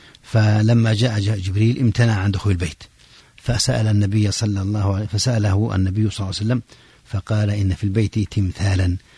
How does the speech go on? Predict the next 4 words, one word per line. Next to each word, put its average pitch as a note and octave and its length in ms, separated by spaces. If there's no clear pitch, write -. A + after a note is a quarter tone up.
وستراً G#2+ 460
فيه F#2+ 140
تصاوير F2+ 440
وكلباً". F2 460